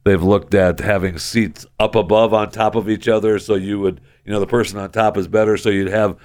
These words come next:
the guy's ass, or the lady's ass, right in your face. Uh, I'm, I'm, I, I, I just wanna go on record, I'm opposed to that. But, you know, whatever. Uh, you know, I, if I'm gonna do that,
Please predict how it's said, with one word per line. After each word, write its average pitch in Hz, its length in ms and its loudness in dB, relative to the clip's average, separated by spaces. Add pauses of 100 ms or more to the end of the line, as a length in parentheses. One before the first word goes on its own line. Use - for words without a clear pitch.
(180)
the 101 100 2
guy's 104 320 2
ass, 110 500 2 (100)
or 110 180 4
the 101 80 0
lady's 78 340 2 (240)
ass, 120 400 0 (220)
right 113 280 2
in 107 120 -2
your 98 140 -2
face. 107 580 0 (580)
Uh, 104 40 0
I'm, 123 340 2
I'm, 123 420 0
I, 120 180 2 (120)
I, 117 400 2
I 156 80 2
just 135 120 -6
wanna 147 200 2
go 131 60 2
on 127 100 2
record, 117 260 4
I'm 110 180 2
opposed 104 460 2
to 82 120 0
that. 69 260 2
But, 127 180 0
you 190 80 2
know, 208 100 4
whatever. 131 520 2 (720)
Uh, 123 420 4
you 143 100 4
know, 127 320 4
I, 139 440 2
if 131 120 0
I'm 143 200 2
gonna 143 280 2
do 160 260 2
that, 120 320 6